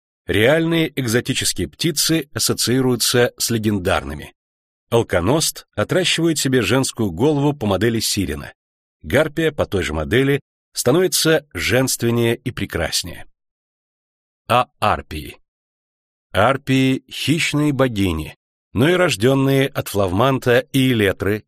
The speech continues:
океановых детей. Сии были крылаты, имущие златопернатые крылья,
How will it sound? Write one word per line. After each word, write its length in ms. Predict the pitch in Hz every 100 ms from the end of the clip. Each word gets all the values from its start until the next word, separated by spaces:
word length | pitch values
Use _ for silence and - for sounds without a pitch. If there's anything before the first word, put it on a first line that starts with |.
| _
океановых 640 | 110 101 95 92 92 92
детей. 460 | 90 92 78 69 - _ _ _ _ _ _ _
Сии 320 | - 117 160
были 240 | 170 170 175
крылаты, 760 | 156 160 123 123 - 123 127
имущие 440 | 104 127 151 - 139
златопернатые 840 | 131 135 123 123 113 117 120 123
крылья, 520 | 110 101 104 98 113